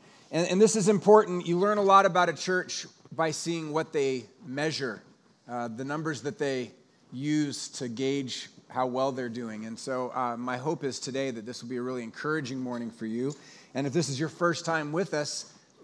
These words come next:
just come on into the kitchen and we'll have a nice family talk and you're gonna hear <laughs> what, what matters to us. And I hope that you'll feel just really right invited in to be a part of this. Um, every year, our church, let's see,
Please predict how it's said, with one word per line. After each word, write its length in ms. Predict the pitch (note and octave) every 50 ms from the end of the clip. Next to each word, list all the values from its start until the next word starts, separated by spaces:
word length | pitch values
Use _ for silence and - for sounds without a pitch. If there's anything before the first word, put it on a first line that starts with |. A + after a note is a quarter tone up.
| C3+
just 180 | B2+ C#3+ C#3 -
come 200 | - E3 E3+ E3+
on 180 | E3+ E3+ E3+ E3+
into 240 | E3+ F3 E3 E3
the 80 | C#3+ D3
kitchen 500 | - - E3+ F3+ E3+ - F3 D#3+ D3 C#3+
and 160 | C#3 C#3 C3+
we'll 140 | C#3 C#3+ D3
have 180 | C#3+ D#3 D3+ C#3+
a 60 | C#3+
nice 200 | D3 D3 C#3+ -
family 380 | - D#3 D#3 D3+ D3 C#3+ C3+
talk 380 | - - D3 D#3+ E3+ - - -
and 120 | C3 C3
you're 120 | C3 C#3+ B2
gonna 200 | C#3 C#3 C3+ B2
hear 460 | - - - - E3+ E3+ E3+ E3+ - - - - -
<laughs> 160 | - - -
what, 320 | A#2 C3+ D#3+ D3 C3+ -
what 200 | C#3 C#3+ D3+ C#3
matters 400 | C#3+ D3+ D3+ D#3+ E3 F3+ D#3+ -
to 120 | - F3+ -
us. 360 | E3 F3 G3+ G#3+ G#3 - -
And 320 | - C#3+ D3 D3 C#3+ C#3+
I 60 | C3+
hope 180 | C3+ D3+ D3 -
that 80 | D3+ D3
you'll 160 | C3 C#3 C3+
feel 200 | - - D3 C#3
just 220 | B2+ C3+ B2 G#2+
really 380 | A#2+ B2 C3 D3 C#3+ C#3+ C3 B2
right 280 | A#2+ C3 B2+ C3+ C#3
invited 560 | - C3 B2+ A2+ G#2 A2+ C3 C3 C3+ B2+ B2+ B2
in 260 | B2+ B2+ B2+ B2 A#2 - - - - - - -
to 80 | C#3
be 80 | B2+ C3+
a 60 | B2+
part 260 | - - D3+ D3 C#3+
of 40 | C3+
this. 280 | C3 A#2+ A2+ - - - - - - - - - - - - - -
Um, 260 | - E3 E3+ F3 F3 E3 - - - - -
every 220 | F#3+ A3 C4+ C4
year, 520 | A#3+ G#3 G#3 A3 A3 G#3+ F#3+ F3 F3 F3 - - - - - - -
our 120 | E3+ E3+
church, 480 | E3+ - - G3+ G#3+ G#3 G3 F3+ - E3+
let's 140 | F#3 - -
see, 240 | - G3+ D#3+ C3